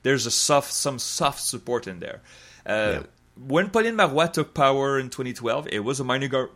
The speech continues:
Speaker 1: minority government, and there was no referendum on the short term on the table.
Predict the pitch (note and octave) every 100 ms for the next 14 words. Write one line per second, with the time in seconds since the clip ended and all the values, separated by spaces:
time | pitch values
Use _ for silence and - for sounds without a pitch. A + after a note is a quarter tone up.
0 | - A2 A2+ C#3+ D#3 D3+ C#3 B2+ B2+ -
1 | - G2 G2 A2+ A#2 A2 C#3 D3 G2 G2
2 | G#2 - C3+ C3 C3 B2+ B2+ D3 - -
3 | F#2+ - B2 B2 - C3 A#2+ A2 G2 A#2+
4 | A#2+ C#3